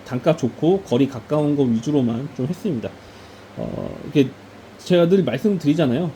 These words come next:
그 매일매일 상황을 보시면서 하는 게 제일 나아요. 네. 뭐, 어, 어,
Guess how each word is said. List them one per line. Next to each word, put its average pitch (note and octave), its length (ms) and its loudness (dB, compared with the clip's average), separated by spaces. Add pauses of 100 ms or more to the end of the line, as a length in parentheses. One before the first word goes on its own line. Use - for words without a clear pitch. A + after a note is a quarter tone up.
그 A#2 360 2 (540)
매일매일 F#3+ 640 4
상황을 E3+ 640 0 (420)
보시면서 F#3 520 2
하는 F#3 180 0
게 E3+ 80 0
제일 C#3 240 2
나아요. G#2 280 -4 (680)
네. G2+ 100 -12 (880)
뭐, A2+ 380 2
어, B2+ 40 0 (120)
어, A#2 60 -10